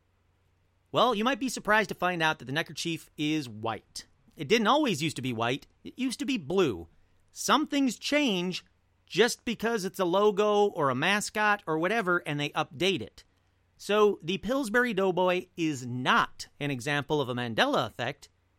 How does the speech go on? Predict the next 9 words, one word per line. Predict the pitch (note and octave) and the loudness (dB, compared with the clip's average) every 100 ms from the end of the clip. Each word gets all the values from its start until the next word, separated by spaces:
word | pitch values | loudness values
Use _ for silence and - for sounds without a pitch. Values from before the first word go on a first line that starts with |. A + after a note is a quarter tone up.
| _ _ _ _ _ | _ _ _ _ _
It's | G3 A3+ | -4 -2
an | C4 | -4
example | F3 G3 G#3 A3+ A3 | 0 0 0 0 -2
of | - F3+ F3 D3 - _ | 2 2 2 0 -8 _
a | E3+ E3 D3 | -2 -2 -2
changing | - F3+ F#3+ F3+ F#3+ F3 | -8 -4 -4 -2 -2 -2
logo | C#3+ E3 F3 E3+ E3+ | -2 0 0 0 0
or | E3 - D#3 D3+ | 0 -2 0 0
s-, | C#3+ - | -4 -10